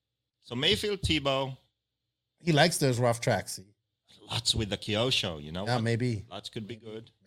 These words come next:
Speaker 2: What about young guys? Who do you think's gonna
Speaker 1: What
Speaker 2: be
Speaker 1: about
Speaker 2: up there?
Speaker 1: Europeans, too?
Speaker 2: Ung-
Speaker 1: Like Barufalo, I would take no. Ongaro.
Speaker 2: Ongaro.
Speaker 1: Nah, I don't see Ongaro.
Speaker 2: I don't see him winning.
Speaker 1: His setup,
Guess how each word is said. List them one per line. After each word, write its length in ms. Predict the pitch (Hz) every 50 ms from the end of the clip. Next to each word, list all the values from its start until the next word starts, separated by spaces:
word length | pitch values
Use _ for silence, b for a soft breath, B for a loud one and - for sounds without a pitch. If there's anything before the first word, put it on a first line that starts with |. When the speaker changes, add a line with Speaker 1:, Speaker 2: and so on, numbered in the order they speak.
| 101 104 107 107 101 95 _ _ _ _ _ _ _ _ -
Speaker 2:
What 100 | 151 180
about 180 | 185 175 147 139
young 200 | 156 160 170 151
guys? 480 | 147 127 117 104 101 92 - - - -
Who 80 | 135
do 40 | 131
you 40 | 131
think's 240 | 123 131 127 120 -
gonna 120 | 131 123 120
Speaker 1:
What 40 | 117
Speaker 2:
be 60 | 123
Speaker 1:
about 100 | 113 107
Speaker 2:
up 40 | 101
there? 80 | - 143
Speaker 1:
Europeans, 600 | 139 120 - 170 196 185 - 180 - - - -
too? 300 | - - 120 104 80 - _ _ _ _ _ _ _ _ _ _ -
Speaker 2:
Ung- 260 | 131 127 117 117 - _ _ _ _ -
Speaker 1:
Like 160 | 92 90 -
Barufalo, 640 | - 101 110 131 135 - - 131 131 127 123 127 131 - _ _ _ _ _ _ _ _ - - - 180
I 40 | 107
would 160 | 110 113 110
take 280 | - - 117 110 - -
no. 420 | 113 113 113 113 113 110 110 107 107 104
Ongaro. 560 | - 113 117 113 110 107 110 110 110 107 110 - _ _ _ _ _ _ _ _ _
Speaker 2:
Ongaro. 640 | 127 - 139 135 139 143 139 135 135 135 135 135 131 - _ _ _ _ _ -
Speaker 1:
Nah, 240 | 139 139 135 131 127
I 60 | 131 123
don't 200 | 120 117 113 113
see 120 | 113 101
Ongaro. 400 | 95 90 87 85 80 80 80 76 - _ _ _ _ _
Speaker 2:
I 60 | - 147
don't 100 | 180 151
see 140 | - 160
him 100 | 139 120
winning. 260 | 123 127 120 120 117 117
Speaker 1:
His 100 | 113 113
setup, 400 | - - 87 85 82 82 -